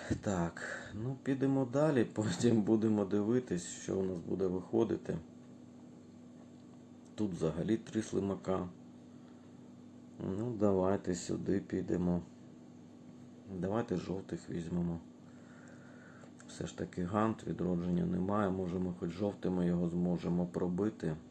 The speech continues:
Так. Так. Газельку візьму.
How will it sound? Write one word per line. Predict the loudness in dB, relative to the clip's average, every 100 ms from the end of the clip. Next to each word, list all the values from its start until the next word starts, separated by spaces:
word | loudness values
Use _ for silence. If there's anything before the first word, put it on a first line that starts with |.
| -20 -20 -6
Так. | -2 -2 -4 -14 -18 -20 -20 -20 -20 -20 -20 -20 -20 -20 -20 -20 -20 -20 -20 -20 -20 -20 -4
Так. | 0 0 -4 -12 -18 -18 -18 -18 -20 -20 -20 -20 -20 -20 -20 -20 -20 -18 -18 -18 -18 -18 -16 -10 -6
Газельку | -6 -2 0 0 -2 -4 -2
візьму. | -2 -4 -4 -2 -2